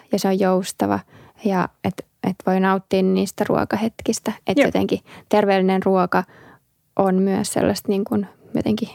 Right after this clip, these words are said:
Speaker 1: mielelle hyvää ruokaa.
Speaker 2: Kyllä, ja se on semmoinen, se on nimenomaan sitä luontaista hyvää syömistä, että jos ajatellaan pieniä vauvoja, niin, niin kun ne on, ne juo rintamaitoa, niin sehän on osa sitä, että ne kehittää myös sitä läheisyyttä, ja,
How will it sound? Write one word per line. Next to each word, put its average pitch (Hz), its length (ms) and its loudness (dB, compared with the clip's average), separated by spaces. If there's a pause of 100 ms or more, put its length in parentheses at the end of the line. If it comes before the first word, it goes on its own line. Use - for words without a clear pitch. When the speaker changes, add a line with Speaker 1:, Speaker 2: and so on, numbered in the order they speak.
Speaker 1:
mielelle 214 640 2
hyvää 220 360 -2
ruokaa. 220 520 -2 (260)
Speaker 2:
Kyllä, 302 260 4
ja 196 300 0
se 226 300 0
on 220 100 4
semmoinen, 220 540 4 (120)
se - 140 0
on 240 80 6
nimenomaan 202 460 4
sitä 190 160 0
luontaista 170 840 2 (180)
hyvää 185 260 0
syömistä, 180 480 0
että - 140 -2
jos 175 100 -2
ajatellaan 185 480 2
pieniä 180 380 2
vauvoja, 143 460 2
niin, 127 240 0 (460)
niin - 200 2
kun 180 120 2
ne 185 80 2
on, 180 220 0 (160)
ne 190 280 0 (120)
juo 190 220 2
rintamaitoa, 175 680 2
niin 175 180 -2
sehän 180 280 2
on 180 140 0
osa 196 280 0
sitä, 170 460 0
että 170 200 -2
ne 170 80 -4
kehittää 175 440 0
myös 170 240 2
sitä 156 260 0
läheisyyttä, 165 680 0
ja, - 240 2